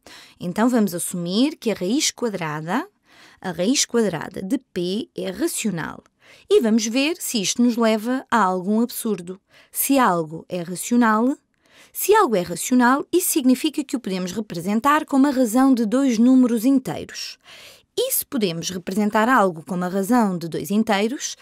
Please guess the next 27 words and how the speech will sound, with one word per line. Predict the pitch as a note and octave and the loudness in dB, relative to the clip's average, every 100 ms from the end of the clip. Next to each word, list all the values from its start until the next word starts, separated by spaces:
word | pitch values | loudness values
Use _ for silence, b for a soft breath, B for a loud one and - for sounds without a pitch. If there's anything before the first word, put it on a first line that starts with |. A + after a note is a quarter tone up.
| B B B | B B B
isso | G4 G#4+ - | -2 0 -2
significa | G#3 A#3 B3+ D4+ C#4 E4+ F#4 | 0 0 0 -2 -6 -6 -10
que | - | -6
também | C4 B3+ B3+ | 2 2 4
o | B3+ | 2
podemos | - A#3 C4 F#3 - | 2 0 0 0 -4
representar | - - F#3+ A3 A#3 C4 C#4+ - | -10 -8 -2 0 2 2 2 -2
como | - C#4 | -2 0
a | |
razão | B3+ B3 B3 B3+ | 2 2 4 4
de | B3+ B3 | 4 2
dois | G3+ C#4 D4+ C4 | 0 2 2 0
números | A3 G#3+ G#3 | 2 2 2
inteiros | A3 A3 A#3 B3+ B3 - | 0 0 0 0 -2 -6
primos | - G#3+ G3+ G#3 G#3 | -2 0 2 2 0
entre | A3+ A#3+ | -2 -4
si, | - G#3 F3+ - _ B B B | -8 -6 -8 -10 _ B B B
ou | G3+ | 0
dois | G3+ G#3 | 2 4
números | A3+ A3+ A3+ | 4 4 4
inteiros | C4+ D4 C4 - - | 2 2 -2 -4 -8
que | - | -6
não | F#3 F#3 | -4 -2
têm | G#3 A3 A#3 A3+ | 0 2 2 2
divisores | G#3+ D4 A3 F3+ A#3+ G#3 | 2 2 2 2 2 2
em | G#3+ | 0
comum. | F#3+ E3 C#3 | -2 -6 -8